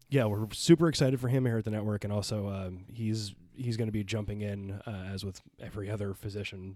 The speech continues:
Um, really interesting time to be matching into medicine.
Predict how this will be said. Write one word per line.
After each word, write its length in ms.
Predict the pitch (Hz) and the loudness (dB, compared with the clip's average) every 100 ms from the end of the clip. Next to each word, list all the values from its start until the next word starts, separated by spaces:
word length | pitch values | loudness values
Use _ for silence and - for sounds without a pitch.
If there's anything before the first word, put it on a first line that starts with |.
| 110 | -10
Um, 440 | 104 92 90 87 90 _ - 64 | -8 -6 -6 -8 -14 _ -20 -2
really 260 | 135 127 113 | 4 4 4
interesting 260 | 101 95 95 | 0 -4 -8
time 200 | 98 92 | -10 -10
to 40 | |
be 80 | 90 | -10
matching 300 | 87 87 92 | -10 -12 -12
into 100 | 87 | -12
medicine. 320 | 87 85 | -12 -14